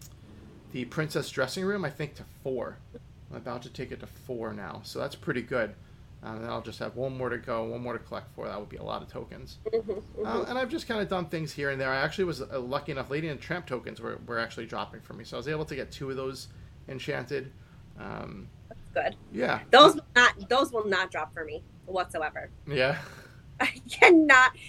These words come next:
Speaker 2: It's <laughs> like I'm looking at my quest. It's like, "Okay, here's how I can collect this token. Ah, I can't, I can't level this. I've only got, like, two, two." I was able to, like,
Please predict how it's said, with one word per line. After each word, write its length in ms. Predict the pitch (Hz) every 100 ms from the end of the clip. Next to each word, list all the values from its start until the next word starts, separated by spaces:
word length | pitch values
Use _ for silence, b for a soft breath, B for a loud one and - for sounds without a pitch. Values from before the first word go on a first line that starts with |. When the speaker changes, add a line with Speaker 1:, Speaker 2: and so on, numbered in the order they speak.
| B
Speaker 2:
It's 200 | - 285
<laughs> 640 | 339 - 453 415 - 440 -
like 180 | 381 381
I'm 120 | 320
looking 300 | 311 311 311
at 80 | 302
my 120 | 277
quest. 300 | - 247 233 -
It's 80 | -
like, 160 | 220
"Okay, 260 | 240 285 - b b
here's 160 | 330 339
how 120 | 339
I 80 | 285
can 160 | 339
collect 280 | 320 226 220
this 140 | 254 -
token. 280 | 254 277 -
Ah, 240 | - 392 359
I 100 | 277
can't, 380 | 330 359 370 -
I 60 | 277
can't 260 | 311 339 320
level 240 | 320 320
this. 140 | 277 285
I've 140 | 277
only 140 | 294 294
got, 160 | 294
like, 180 | 294 269
two, 160 | - 285 - - -
two." 280 | 269 277 262 - - -
I 60 | 269
was 140 | 311
able 280 | 330 330 392
to, 120 | 403 - - - - -
like, 220 | 269 254